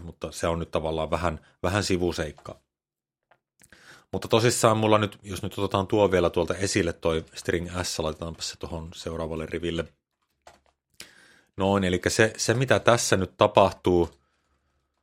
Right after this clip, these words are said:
kun mä näin sanon, että lisätäänpä sinne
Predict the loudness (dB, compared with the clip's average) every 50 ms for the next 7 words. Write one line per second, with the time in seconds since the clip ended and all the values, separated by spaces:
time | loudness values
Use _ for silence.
0 | _ _ _ _ _ _ _ _ _ _ _ _ _ _ _ _ _ _ _ _
1 | _ _ _ 2 4 4 6 6 4 4 4 4 4 4 4 2 2 2 2 4
2 | 4 4 4 4 2 2 0 0 0 0 0 2 4 4 4 4 2 0 -2 -2
3 | -2 -2 -2 -2